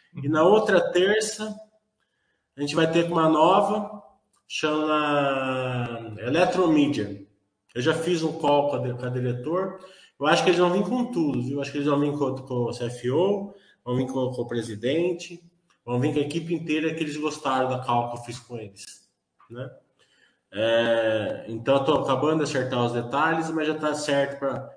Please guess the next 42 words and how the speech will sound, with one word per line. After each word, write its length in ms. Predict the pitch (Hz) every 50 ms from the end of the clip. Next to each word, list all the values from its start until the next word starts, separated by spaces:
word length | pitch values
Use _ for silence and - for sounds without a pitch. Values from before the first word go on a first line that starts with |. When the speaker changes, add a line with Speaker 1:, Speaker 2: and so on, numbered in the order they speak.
| _ _
Speaker 1:
então, 220 | _ 147 143 143 139
uma 440 | 151 147 143 - - 160 180 175 165
terça-feira, 640 | 165 156 139 - 147 135 - - 143 135 131 123
semana 380 | 127 - 127 120 123 123 123 120
que 100 | 123 117
vem, 80 | 113
vai 100 | 117 113
ser 140 | - 120 117
com 60 | 127
o 20 | 127
Itaú, 520 | 127 127 156 156 170 190 202 180 - - - _ _ _ _ _
na 180 | 127 127 127
outra 440 | 131 135 143 143 143 143 - 131 127
vai 160 | 127 127 123
ser 420 | - - - - 127 123 123 - -
com 220 | 120 120 120 120
a, 640 | 120 117 117 117 113 113 110 107 107 104 101 98 - _ _ _ _ _ _ _ _ _ _ _ _ _ _ _ _ _ _
com 160 | _ 127 123
a 60 | 120 123
Eletromídia, 720 | 120 120 120 - 143 143 147 156 170 202 202 165 151 135
a 20 |
J 220 | 135 143 143 143
H 100 | 139 135
S 240 | 139 127 - - 147
F 200 | 139 135 135 135
também 200 | 135 127 127 123
já 100 | 127 127
tá 140 | 127 135 131
certo, 440 | 131 - - 156 160 175 170 170 147
mas 140 | 135 123 123
eu 80 | 123
tô 80 | 120 135
esperando 360 | 127 - - 131 123 123 120
sair 140 | 120 127 123
o 100 | 113 117
resultado 460 | 120 117 120 117 - 123 120 117 117
pra 80 | 117 117
marcar 300 | 113 113 110 - 117 110
o 60 | 110
dia 220 | 107 110 120 117
com 160 | - - 131 139
eles. 420 | 160 180 190 190 - - - _